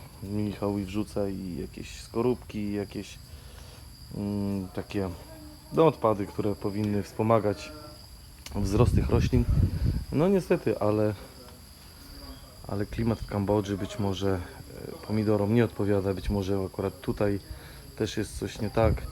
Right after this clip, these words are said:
W akwaponice te pomidory też nie rosną, a to już wam pokazywałem.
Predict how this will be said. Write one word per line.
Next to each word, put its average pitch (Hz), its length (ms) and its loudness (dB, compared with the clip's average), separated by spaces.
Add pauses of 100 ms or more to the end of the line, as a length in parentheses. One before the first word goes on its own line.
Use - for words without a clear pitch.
(380)
W 110 80 0
akwaponice 104 580 2
te 101 120 4
pomidory 101 460 2
też - 240 2
nie 110 100 4
rosną, 101 380 0 (520)
a - 100 -4
to - 100 -6
już 101 120 -2
wam 101 120 -4
pokazywałem. 107 720 2